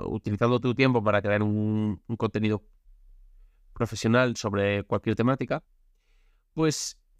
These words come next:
¿cómo suele atacar aquí el síndrome del impostor? Pues, provocándote un poco que creas que no eres del todo bueno. Que no eres del todo bueno, que el contenido no, no es suficiente, que sientas vergüenza, que no te atreves a publicarlo.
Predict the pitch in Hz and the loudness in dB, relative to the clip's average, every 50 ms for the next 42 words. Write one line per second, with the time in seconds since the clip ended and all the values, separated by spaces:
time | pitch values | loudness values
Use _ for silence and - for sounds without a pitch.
0 | _ _ - 190 202 202 196 196 190 185 180 180 180 - - 180 170 165 - 160 | _ _ 0 0 2 2 2 2 2 2 2 0 0 -2 -2 -2 -2 -2 0 -2
1 | 165 160 160 151 - 160 151 - 170 160 156 151 156 151 151 147 147 143 - 147 | 0 0 0 0 0 -2 -2 0 0 2 2 2 2 2 2 0 0 -2 -6 -10
2 | - - 170 156 127 104 - - - - - - - - _ _ _ _ _ _ | -4 -2 0 0 0 -2 -6 -10 -12 -12 -12 -12 -16 -18 _ _ _ _ _ _
3 | _ _ _ _ _ _ _ _ _ _ _ _ _ _ - 127 127 123 117 139 | _ _ _ _ _ _ _ _ _ _ _ _ _ _ -2 0 0 2 2 2
4 | 139 147 156 147 156 143 143 147 139 147 143 - - 127 - - 127 127 127 127 | 2 2 2 0 -2 -2 -2 0 0 0 -2 -2 -6 -6 -4 -2 0 0 0 0
5 | 127 - 123 113 113 113 110 113 110 107 107 101 92 87 - 82 78 80 82 85 | 0 -2 0 0 0 2 2 0 0 0 -2 -6 -4 -2 -2 0 0 0 -2 -4
6 | 82 - - - _ _ _ _ _ _ _ _ _ _ _ _ _ _ _ - | -6 -8 -14 -20 _ _ _ _ _ _ _ _ _ _ _ _ _ _ _ -20
7 | - - _ - 117 113 120 120 117 120 113 - 123 120 123 143 160 151 139 135 | -20 -14 _ -2 0 2 2 2 2 0 0 0 2 2 2 2 2 2 2 0
8 | 135 135 - - 107 98 113 107 107 98 - 104 104 107 104 101 101 104 101 98 | 0 -2 -2 -2 -2 0 0 0 0 -2 -2 -2 0 0 0 0 0 0 0 0
9 | 101 98 95 101 104 - 101 101 104 123 135 131 127 120 113 117 - - - - | -2 -2 -2 -4 -4 -4 -4 -2 0 2 2 2 2 0 -2 -2 -4 -8 -18 -20
10 | - - - _ _ - - - - - 110 117 127 113 117 98 107 98 101 127 | -20 -20 -20 _ _ -20 -20 -14 -8 -4 0 2 2 2 2 2 2 2 4 4
11 | 139 135 - 113 107 107 - _ _ _ - 110 110 113 110 107 104 101 107 101 | 2 2 2 0 -2 -2 -4 _ _ _ -2 0 2 2 2 2 0 0 -2 -2
12 | 101 95 - 95 90 95 90 - 120 123 117 110 107 - - | -4 -6 -6 -4 -4 -4 -2 -2 0 0 0 -2 -4 -6 -10